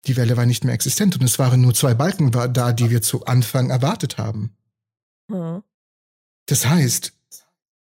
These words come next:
Speaker 1: das Licht verhält sich anders, wenn es beobachtet wird. Das ist das, was wir daraus zie-, gezogen haben. Wir haben
Speaker 2: Das ist ja
Speaker 1: daraus
Speaker 2: wieder wie andere Sachen mit Beobachtung und Nicht-Beobachten. Das ist ja
Speaker 1: Genau.
Speaker 2: auch wieder so eine Sache, dass es
Speaker 1: Genau.
Speaker 2: etwas sich anders verhält, wenn man's halt beobachtet, als wenn man's eben nicht beobachtet. Interessant, das scheint bei vielen Dingen ja so zu sein.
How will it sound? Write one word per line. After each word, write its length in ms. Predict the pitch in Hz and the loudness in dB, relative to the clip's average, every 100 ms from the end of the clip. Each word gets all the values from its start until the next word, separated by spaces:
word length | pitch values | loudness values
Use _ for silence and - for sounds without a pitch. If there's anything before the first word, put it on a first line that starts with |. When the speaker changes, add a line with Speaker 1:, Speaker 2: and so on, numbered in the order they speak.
| _ _ - | _ _ -4
Speaker 1:
das 280 | 110 - - | -2 -2 -2
Licht 540 | 117 143 - - - - | 0 0 -2 -6 -12 -14
verhält 520 | - - 113 120 127 | -10 -4 -2 0 0
sich 320 | - 120 - - | 0 -2 -6 -4
anders, 440 | 127 139 156 180 | 0 2 2 0
wenn 120 | 143 | 0
es 120 | 139 - | 0 -2
beobachtet 600 | 160 247 226 139 - - | -4 -4 -4 -6 -6 -8
wird. 260 | 98 - | -10 -8
Das 140 | 117 120 | -6 -4
ist 120 | 123 | -2
das, 280 | 135 - - - | -2 -2 -4 -6
was 180 | 143 - | -4 -2
wir 60 | |
daraus 460 | 139 139 143 - - | 0 0 0 -2 -2
zie-, 280 | 190 143 143 | 0 -2 -2
gezogen 480 | - - 196 123 | -4 -2 -2 -2
haben. 200 | 110 107 - _ _ - - - | -2 -4 -10 _ _ -16 -16 -8
Wir 160 | - 104 | -2 2
haben 200 | 120 143 | 2 2
Speaker 2:
Das 80 | 180 | 0
ist 80 | |
ja 80 | 175 | 2
Speaker 1:
daraus 200 | 151 - | 2 0
Speaker 2:
wieder 240 | 190 208 202 | 0 0 2
wie 100 | 202 | 2
andere 360 | 208 233 262 | 2 2 2
Sachen 260 | 214 208 247 | 2 0 0
mit 180 | 214 214 | -2 -2
Beobachtung 600 | 208 196 233 240 233 214 | -4 0 -2 -2 -4 -4
und 80 | 190 | -4
Nicht-Beobachten. 680 | 180 - 233 226 233 - 226 | -8 -10 -10 -8 -10 -10 -12
Das 160 | 202 | -14
ist 140 | 202 196 | -12 -8
ja 80 | |
Speaker 1:
Genau. 360 | 190 - 143 113 | -4 -2 0 -2
Speaker 2:
auch 200 | 185 - | -4 -8
wieder 120 | 196 | -12
so 120 | 180 | -10
eine 100 | 175 | -10
Sache, 260 | 170 185 - | -10 -12 -10
dass 200 | 175 170 | -10 -8
es 40 | |
Speaker 1:
Genau. 180 | 175 233 147 | -4 0 0
Speaker 2:
etwas 120 | 131 | -2
sich 140 | 165 | -4
anders 280 | - 185 190 | -6 -4 -6
verhält, 320 | - 190 185 | -4 -4 -4
wenn 100 | 175 | -4
man's 220 | 175 165 | -6 -6
halt 160 | 180 170 | -8 -10
beobachtet, 540 | 165 160 185 - 190 | -12 -8 -10 -8 -10
als 200 | - 175 | -8 -10
wenn 120 | - 160 | -10 -10
man's 180 | 165 | -10
eben 120 | 165 170 | -10 -10
nicht 160 | 160 | -10
beobachtet. 420 | - 143 170 160 | -12 -16 -14 -14
Interessant, 440 | 156 156 196 214 185 | -12 -6 -2 -2 -2
das 100 | 190 | -2
scheint 200 | 190 185 | -2 -2
bei 80 | 190 | -4
vielen 240 | 202 185 | -4 -6
Dingen 180 | 165 160 | -6 -10
ja 140 | 156 | -12
so 100 | 175 | -14
zu 120 | 156 - | -18 -20
sein. 160 | 151 | -20